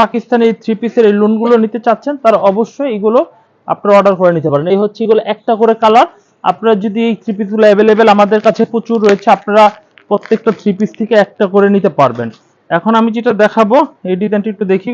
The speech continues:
খুব সুন্দর একটি ডিজাইন হবে। এই হচ্ছে কামিজটা, হেভি চমৎকার একটি ডিজাইন হবে, চাইলে এই ডিজাইনটা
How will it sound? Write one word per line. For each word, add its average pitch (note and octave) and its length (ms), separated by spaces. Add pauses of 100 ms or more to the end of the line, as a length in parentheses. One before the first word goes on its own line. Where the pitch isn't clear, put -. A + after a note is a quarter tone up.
খুব A3 100 (140)
সুন্দর A3+ 340
একটি G3 220
ডিজাইন G3+ 300
হবে। G#3 180 (500)
এই F#3+ 120
হচ্ছে G#3 260
কামিজটা, G#3 340 (300)
হেভি F#3+ 280 (100)
চমৎকার G3+ 400
একটি F#3+ 180
ডিজাইন F#3+ 280
হবে, F#3+ 140 (500)
চাইলে G#3 200 (120)
এই G#3+ 60
ডিজাইনটা G#3 340